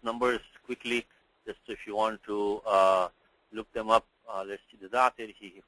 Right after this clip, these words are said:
Um, it should be somewhere here. Though the, oh, oh,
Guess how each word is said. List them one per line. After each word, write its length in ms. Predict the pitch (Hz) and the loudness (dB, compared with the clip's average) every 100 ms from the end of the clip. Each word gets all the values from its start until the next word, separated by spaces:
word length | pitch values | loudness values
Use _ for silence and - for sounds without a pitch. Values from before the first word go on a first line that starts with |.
| - | -10
Um, 320 | 101 98 92 90 _ _ _ _ _ _ _ | -6 -6 -8 _ _ _ _ _ _ _ _
it 60 | 117 | _
should 200 | - 117 | -20 -16
be 100 | 107 - | -16 -16
somewhere 300 | 113 104 98 92 | -18 -14 -14 -12
here. 380 | 107 104 101 101 107 _ | -10 -6 -6 -6 -10 _
Though 120 | 104 | -14
the, 140 | 98 92 _ 101 | -14 -18 _ -16
oh, 160 | 104 | -12
oh, 220 | 104 101 | -8 -8